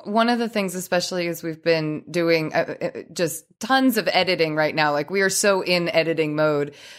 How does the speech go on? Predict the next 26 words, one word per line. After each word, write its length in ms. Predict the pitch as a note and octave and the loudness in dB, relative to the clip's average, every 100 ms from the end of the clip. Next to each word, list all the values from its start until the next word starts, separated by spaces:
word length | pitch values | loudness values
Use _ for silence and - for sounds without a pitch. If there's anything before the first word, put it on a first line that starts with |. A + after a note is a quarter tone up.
| - | -4
It 160 | G3+ G#3 | 0 2
was 160 | A#3 - | 0 0
fun 340 | G#3+ G3+ B3 | 0 2 2
to 140 | B3 | 0
step 380 | A#3 - G#3 F#3 | -2 -2 -2 0
into 480 | D#3+ E3 F#3 G#3 F3+ | -2 -2 -4 -2 2
a, 160 | E3 - | 2 2
a 100 | D#3+ | 0
totally 540 | D3 - E3+ E3 E3 E3 | -2 -4 0 0 0 -2
separate, 560 | D#3+ D3 D3 E3 D3 | 0 0 0 -2 -2
fresh 440 | - D#3+ D3 - - | -2 0 2 0 -2
thought 340 | - D3 - | 0 0 0
piece. 440 | F#3 F3 F3+ - - | -6 -4 -2 -4 -4
Uh, 220 | G#2 D#3+ | -2 -2
you 160 | F3 F#3 | 0 0
know, 100 | F3 | 0
you 220 | E3 F3+ | 0 0
and 100 | F3 | 2
I 60 | F3 | 2
have 120 | E3 | 2
been 140 | D#3+ D3+ | -2 -2
going 280 | D#3 D3+ | 0 -2
through 140 | D3 D3+ | -4 -6
the 80 | C#3+ | -2
book, 300 | D#3+ D#3 D#3+ | 0 0 -2
and, 260 | D3 C#3 | -4 -6